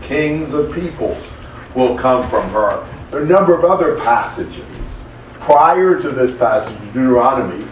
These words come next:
which indicate that God intended for the people at some point in time to have a king, and God has some rules and regulations about that king. First of all,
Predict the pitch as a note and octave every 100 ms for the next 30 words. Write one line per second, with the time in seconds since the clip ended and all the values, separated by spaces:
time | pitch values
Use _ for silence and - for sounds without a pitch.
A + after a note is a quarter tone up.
0 | - - C#3+ C#3+ - G#3 G#3+ F#3+ - -
1 | G2 A#2+ D3+ B2+ C3 A#2+ B2+ D3+ D3+ C#3+
2 | D3 E3 E3 F3 - E3 E3 - C3 B2
3 | - G#2 A2+ - - A2 C#3+ - D3 D3
4 | D3 - A2+ - G2 G#2+ A2 - - -
5 | - C3+ B2 A2+ A#2+ C3 B2 - F#3+ E3+
6 | C#3 E3+ C#3 E3 C3 - - - - D#3+
7 | D#3+ D#3+ D3 D3 - - - D#3+ - C3+
8 | D3 D3+ D3 D3+ C#3+ B2+ D3 C#3+ E3+ F#3
9 | - C3+ A#2+ B2 - - C#3+ - - D3
10 | - - F3+ - E3+ B2+ A2 - A#2